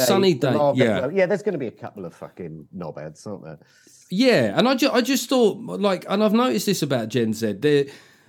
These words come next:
Speaker 1: they are quite, I don't know, I don't know if it's their exposure to social media and stuff. I d-, I wonder if they're a bit more emotionally intelligent than previous
Speaker 2: Yeah, I,
Speaker 1: generations.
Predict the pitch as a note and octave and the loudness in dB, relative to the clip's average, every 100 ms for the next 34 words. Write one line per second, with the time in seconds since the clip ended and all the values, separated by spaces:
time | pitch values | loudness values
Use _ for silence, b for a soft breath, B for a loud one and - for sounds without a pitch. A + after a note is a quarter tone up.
0 | B _ F#3 F#3 G#3+ A#3+ A#3 - - F#3+ | B _ 0 2 2 2 -2 -6 -6 -2
1 | F3+ E3+ E3 - _ _ _ D#3+ F3 G3+ | 0 0 -2 -10 _ _ _ -4 0 2
2 | G3+ A#3 D#3+ G#3 G#3+ - G3+ F3 F#3+ F3 | 2 4 4 4 2 2 0 0 0 0
3 | D#3 - F3 F3+ D#3 D3+ D3+ - D#3 C3+ | -2 -2 0 0 0 -2 -4 -2 -2 0
4 | C#3+ D#3+ F#3 C#3+ A2 G#2+ G2 C3+ D3+ C#3+ | 0 2 2 0 -2 -6 -8 -6 -6 -4
5 | E3+ D#3+ G3 F3 E3 - D#3+ D3+ D#3 D3+ | -4 -4 -4 -2 -4 -2 -4 -4 -6 -8
6 | D3+ D3+ C#3+ C#3+ D3+ E3 - D3+ C#3+ B2+ | -6 -6 -8 -4 -2 -2 -4 -2 -2 -4
7 | F3 G3 D#3+ G2 - G2 - G#2+ G2 F#2 | -8 -8 -8 -10 -10 -14 -10 -10 -10 -10
8 | - G2+ F#2 G2 | -10 -6 -6 -4